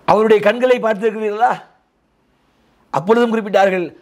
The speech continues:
"ஆம் அல்லாஹ்வுடைய தூதர் ஸல்லல்லாஹு அலைஹி வஸல்லம் அவர்களே, நாங்கள் பார்த்திருக்கிறோம்." கண் எப்படி இருக்கும்? அப்படியே ஒரு மாதிரி மேல் நோக்கி இருக்கும். நம்ம அதுக்கு சில காரணங்கள் சொல்லுவோம்.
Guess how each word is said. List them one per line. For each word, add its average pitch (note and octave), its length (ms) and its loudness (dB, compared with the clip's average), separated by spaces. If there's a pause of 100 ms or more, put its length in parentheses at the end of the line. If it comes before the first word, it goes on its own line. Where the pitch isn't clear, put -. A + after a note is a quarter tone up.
(100)
"ஆம் G#3 320 0
அல்லாஹ்வுடைய G#3+ 340 -2
தூதர் F#3 120 -14
ஸல்லல்லாஹு G#3 200 -4
அலைஹி G3 120 -2
வஸல்லம் F#3 200 -10
அவர்களே, A3 280 0 (160)
நாங்கள் F3 340 -8
பார்த்திருக்கிறோம்." F#3+ 640 -6 (1300)
கண் A3 200 0
எப்படி A#3 160 -2
இருக்கும்? A#3+ 420 0 (1120)
அப்படியே G3+ 260 2
ஒரு A3+ 200 4
மாதிரி G#3+ 260 0
மேல் A3 260 2
நோக்கி G3 160 -8
இருக்கும். E3 360 -10 (1500)
நம்ம F#3 220 0
அதுக்கு F#3+ 180 2
சில F#3 140 2
காரணங்கள் G3 440 0
சொல்லுவோம். D#3 380 -8